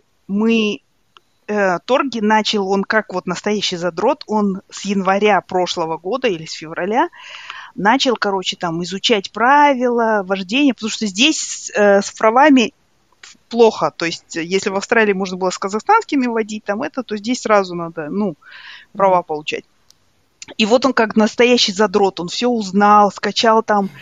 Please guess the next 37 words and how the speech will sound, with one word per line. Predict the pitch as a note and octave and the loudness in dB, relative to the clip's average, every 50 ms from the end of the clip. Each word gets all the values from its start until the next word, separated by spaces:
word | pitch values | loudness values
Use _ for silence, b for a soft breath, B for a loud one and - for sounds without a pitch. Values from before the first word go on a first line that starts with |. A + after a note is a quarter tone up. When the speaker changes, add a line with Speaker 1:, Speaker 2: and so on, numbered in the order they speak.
| - | -16
Speaker 2:
<laughs> | G3+ G#3+ - - - _ G3+ | -16 -18 -18 -20 -18 _ -16
Speaker 1:
книжки | F#3 - F#3+ A3 A#3 A#3+ A#3+ A3 - - - A3 F#3+ | -14 -4 0 2 4 4 4 2 0 -2 -6 -6 -2
на | G3 F#3+ | -2 -2
пятьсот | - _ G3+ - - - G#3+ G3+ - | -2 _ -12 -12 -10 -6 -6 -6 -6
страниц, | - - - F#3+ G3 G3 F#3+ F#3+ G3 F#3+ - | -4 -2 0 0 0 0 0 0 -2 -2 -2
короче, | - F3+ E3+ F3 E3 - F3 | -6 -4 -4 -4 -6 -6 -4
начал | F3 F#3 G#3 A3 - - G#3 | -2 -2 -2 -2 -2 -4 -4
сначала | G3+ - A3 G#3 - - A#3 A#3+ A#3+ A#3 G#3 | -2 0 0 0 2 2 2 4 4 4 2
все | - - - - A#3 A#3+ | 0 -4 -2 0 0 0
права | - A3 G#3 G3+ G3 G#3 G#3+ G#3 | 2 2 2 2 4 4 2 2
два | F3 F3 F3 F#3 F#3+ | 2 -2 0 0 2
раза | F#3+ G3 G#3+ G#3 G3+ F#3+ | 4 2 2 2 0 -4
прочитал, | - - F#3+ - - - - _ - F3+ E3+ F3 F3 F3 E3 | -4 -6 -6 -6 -6 -10 -10 _ -2 0 2 2 0 0 -2
правила | - - G3+ G3 F#3+ F3 F3 E3+ E3+ E3 | -2 0 2 2 2 2 0 -2 -2 -2
дорожного | D#3+ E3+ E3 E3 E3 E3 E3 D#3+ D#3 | -2 -4 -4 -4 -6 -8 -8 -8 -8
движения, | D#3 E3 E3 D#3+ F3 E3 D#3 D3 - | -10 -14 -10 -10 -8 -8 -8 -10 -12
представь, | - - - A3+ A#3+ C4 - | -14 -10 -6 -4 -4 -4 -2
да? | F#3 F#3+ B3+ B B B B B B B B | -4 -6 -6 B B B B B B B B
Speaker 2:
Ага. | F3 F3 E3+ F3 E3 F3+ G3 B B | -16 -14 -14 -14 -14 -14 -16 B B
Speaker 1:
Я | - E3+ - C#4 | -8 -4 0 2
не | A3 C4 | 4 6
могу | C4+ D4 C#4+ - D#4+ E4 | 4 4 4 2 0 0
такого, | - B3 - - G#3+ G#3 F#3+ F3+ E3+ D#3+ | 0 0 0 2 2 2 4 4 2 0
в | - | -2
смысле, | - F3 D#3+ - - E3 D#3 | -6 -8 -8 -6 -8 -8 -6
ну | D#3+ E3+ | -6 -6
вот | F3 F3 E3 - - | -6 -8 -8 -8 -6
просто | - F#3+ F#3+ F3+ - - E3+ | -2 -2 -2 -2 -2 -6 -6
взять | D3+ D3 E3+ F#3+ E4 F4 - F#3 | -6 -4 -4 -4 -4 -6 -6 -8
и | E3+ D3 - _ _ | -10 -10 -10 _ _
прочитать | - - F3 - - G3 - A3+ G#3 F#3+ - | -6 -6 -4 -4 -6 -6 -2 -4 -4 -4 -6
книгу | - - G#3 A3+ B3+ C#4+ C#4 A#3+ A#3+ | -4 -2 0 0 0 0 0 2 2
Speaker 2:
С | A3 F#3 | 2 2
ума. | C4 A#3 G3 F3 F#3 A#3+ - _ | 0 -2 -4 -8 -12 -14 -12 _
Speaker 1:
неинтересную | G#3 F#3+ G3+ G3+ G3+ G3 - - G#3 F#3+ G#3 G3+ F#3+ - - F#3 F3 E3+ | -4 -2 0 0 0 -2 -4 -6 -4 0 2 0 0 0 -2 -6 -6 -4
на | E3+ F3 E3 | -4 -6 -6
пятьсот, | - - F#3 - G#3 C#4+ F#4 | -6 -8 -10 -8 -6 -6 -4